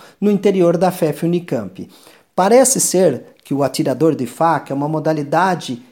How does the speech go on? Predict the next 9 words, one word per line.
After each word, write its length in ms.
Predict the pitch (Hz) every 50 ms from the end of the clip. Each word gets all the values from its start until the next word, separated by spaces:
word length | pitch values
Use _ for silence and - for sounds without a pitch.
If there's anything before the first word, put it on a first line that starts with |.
| _ _
difícil 600 | 139 151 185 180 - - 226 269 285 277 - 262
ou 60 | 269 302
impossível 580 | 311 311 294 240 - - - 247 247 214 214
de 100 | 180 180
ser 240 | 175 - 180 175 165
trabalhada 540 | 170 170 151 147 156 151 143 143 143 151 147
pedagogicamente. 1120 | - 165 160 160 156 143 147 147 143 147 - 190 185 170 131 107 101 101 - - - - _ _ _ _ _
No 100 | - 202
entanto, 600 | 226 214 208 190 - 220 254 247 208 - - 120